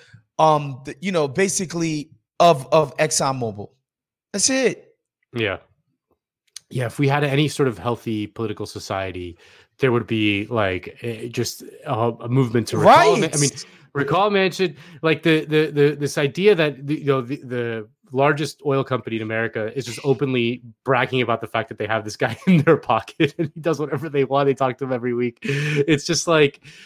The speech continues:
Speaker 2: you know, l-, but, but we, but we were so beaten down, and there's so, there's such a lack of elite accountability that, um, that,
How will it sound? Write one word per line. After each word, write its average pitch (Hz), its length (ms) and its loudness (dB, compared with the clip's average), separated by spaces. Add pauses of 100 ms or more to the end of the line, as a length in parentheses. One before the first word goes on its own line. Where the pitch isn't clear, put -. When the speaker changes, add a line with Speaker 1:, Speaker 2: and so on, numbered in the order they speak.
(140)
Speaker 2:
you 143 100 2
know, 135 220 4 (200)
l-, 165 220 -6
but, 151 300 -4 (180)
but 147 220 -10
we, 139 160 -8 (260)
but 147 120 -2
we 143 200 -4 (160)
were 147 240 0
so 202 220 2
beaten 151 340 -2
down, 139 520 0
and 123 240 -6
there's 120 180 -4
so, 139 760 0 (100)
there's 139 180 -2
such 147 140 -4
a 151 60 -2
lack 120 340 0
of 110 100 -4
elite 110 300 -6
accountability 107 840 -6 (420)
that, 104 540 -2 (140)
um, 92 640 -6 (340)
that, 107 300 -6